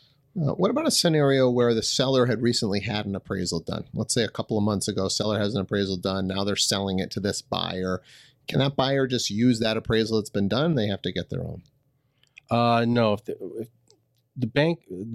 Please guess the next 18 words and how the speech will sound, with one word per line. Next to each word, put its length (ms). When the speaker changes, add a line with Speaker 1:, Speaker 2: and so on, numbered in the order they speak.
Speaker 2:
if 240
they're 100
going 240
through 240
a 60
mortgage 420
company 380
or 80
bank, 340
the 100
bank 300
has 220
to 240
order 360
the 160
appraisal. 600
Um, 400
so 640